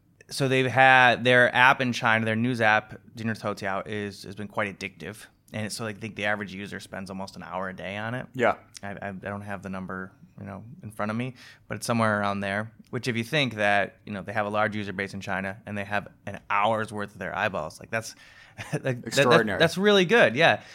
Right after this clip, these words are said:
Speaker 1: Um, and then they've expanded. Where they've had a lot of their growth recently is in short video. So they ha-, in China it's called Douyin.
Speaker 2: Mm-hmm.
Speaker 1: Um, abroad it's called TikTok. They acquired Musical.ly, which is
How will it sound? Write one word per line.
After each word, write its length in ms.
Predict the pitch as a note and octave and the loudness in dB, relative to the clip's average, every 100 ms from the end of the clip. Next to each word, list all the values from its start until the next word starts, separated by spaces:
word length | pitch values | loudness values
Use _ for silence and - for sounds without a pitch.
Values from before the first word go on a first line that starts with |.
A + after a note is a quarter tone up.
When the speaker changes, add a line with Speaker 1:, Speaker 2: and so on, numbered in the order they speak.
| - - | -16 4
Speaker 1:
Um, 260 | D#3+ E3+ - | 6 6 4
and 180 | E3 F3+ | 4 6
then 120 | F#3 | 6
they've 200 | F3+ D#3+ | 4 2
expanded. 520 | - D#3 D3+ D3 D3 | -2 2 4 4 2
Where 180 | C#3 C#3 | 2 4
they've 100 | B2 | 4
had 200 | C3 C#3+ | 4 6
a 20 | |
lot 120 | C3+ | 6
of 60 | B2 | 4
their 80 | A2+ | 2
growth 220 | A#2 G#2+ | 0 0
recently 560 | B2 B2 C3+ A#2 A2 - - - | -2 0 -2 -2 -4 -6 -16 -10
is 160 | G#2+ | -4
in 80 | A2 | -2
short 320 | - B2 A2 | -2 -2 -2
video. 480 | - G2 E2 B1 - - - | -4 -6 -8 -14 -16 -20 -20
So 480 | - - B2 A#2 A2 - - A#2 | -8 4 6 6 4 -2 -16 -2
they 260 | A#2 A#2 | 2 2
ha-, 320 | A2+ A#2+ A#2 | 0 4 4
in 140 | G#2+ A#2 | 4 0
China 260 | C3 B2 | 2 2
it's 80 | A#2 | 2
called 260 | - A2 G#2 | 0 -2 -2
Douyin. 580 | A#2 B2+ C#3 C#3+ D3 C#3+ - | -2 0 -2 -4 -8 -12 -10
Speaker 2:
Mm-hmm. 220 | A2+ B2 | -4 2
Speaker 1:
Um, 500 | A#2+ A#2+ A#2 G#2+ G2 _ _ _ _ _ _ _ - A#2+ | 4 4 2 -2 -6 _ _ _ _ _ _ _ -8 -6
abroad 320 | F#2+ B2+ B2+ | 2 6 6
it's 120 | - | 2
called 220 | B2 G#2+ | -4 -4
TikTok. 640 | - B2 - G#2+ F#2+ - _ - - _ - | -4 -6 -4 -4 -4 -8 _ -20 -20 _ -2
They 100 | B2 | -2
acquired 680 | - - D#3 D#3+ D#3 C3 | -2 2 6 8 8 4
Musical.ly, 840 | A#2 C#3 G#3 E3+ A#2 - - - - - - - | 2 2 2 2 -2 -6 -14 -16 -20 -20 -20 -16
which 340 | A2 A2 A2 A#2 | -6 -4 -2 0
is 540 | A2+ A2 G#2+ G2+ | 0 0 -2 -6